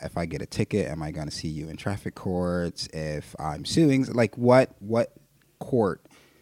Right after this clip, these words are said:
what types of cases does the Court of Common Pleas see? And then also, what,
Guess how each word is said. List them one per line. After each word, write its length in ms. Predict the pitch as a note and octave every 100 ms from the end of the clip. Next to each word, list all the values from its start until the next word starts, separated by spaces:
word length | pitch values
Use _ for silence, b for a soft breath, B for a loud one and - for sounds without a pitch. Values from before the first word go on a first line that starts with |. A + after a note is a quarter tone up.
| b
what 220 | G#2 A#2 - - _
types 260 | - A2 -
of 140 | F2+
cases 480 | G2 G#2 F2+ D#2 D#2+
does 280 | E2 E2 -
the 100 | E2
Court 300 | - F#2+ -
of 80 | -
Common 420 | - D2+ D2+ - -
Pleas 280 | - E2+ -
see? 360 | E3+ E3+ D#3+ B2+
And 140 | A#2
then 100 | A2+
also, 380 | A2+ A#2 B2 G#2+
what, 480 | G#2 G2+ G#2+ B2+